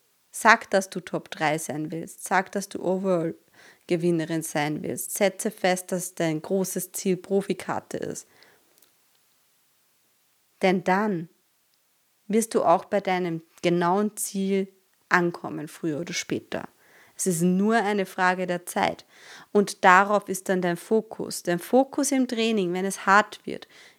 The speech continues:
in der Prep, wenn es hart wird, ist dann nicht so, ich will zu diesem Wettkampf hin, weil du kannst schon mit dem Auto zum Wettkampf fahren, du bist dann dort, schön. Aber wenn du im Training bist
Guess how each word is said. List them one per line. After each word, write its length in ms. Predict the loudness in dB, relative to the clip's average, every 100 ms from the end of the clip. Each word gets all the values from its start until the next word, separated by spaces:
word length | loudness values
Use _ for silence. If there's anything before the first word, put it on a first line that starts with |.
| -2
in 100 | 2
der 100 | 2
Prep, 360 | 2 0 0 -2
wenn 120 | -2
es 180 | -2 4
hart 380 | 6 4 0
wird, 200 | -8 -6
ist 180 | -6 -2
dann 140 | 0 2
nicht 300 | 0 -4 -4
so, 240 | -2 -2 -4 -20 _ _ _ _ _ -6
ich 140 | 0
will 200 | 2 2
zu 140 | 0 -4
diesem 280 | -2 0
Wettkampf 540 | 0 0 -2 -2 -2 -2
hin, 260 | -4 0
weil 280 | 4 4 2 -6
du 80 | -6
kannst 300 | 2 2 2
schon 140 | 0
mit 160 | -2 -2
dem 100 | 2
Auto 320 | 2 2 -4
zum 240 | -4 0
Wettkampf 480 | 0 0 -4 -6 -2
fahren, 380 | 2 4 4 0
du 60 | -6
bist 280 | -8 -6
dann 140 | -6 -2
dort, 400 | 2 2 0 -12 _ _ _
schön. 480 | -14 -2 2 2 0 -4 _ _ _ _ _ _ _ _ _ _ _ _ _ _ _ -2
Aber 220 | 2 2
wenn 160 | 2 0
du 60 |
im 120 | -4
Training 420 | 0 2 2 2 -2
bist 460 | -8 -10 -14 -18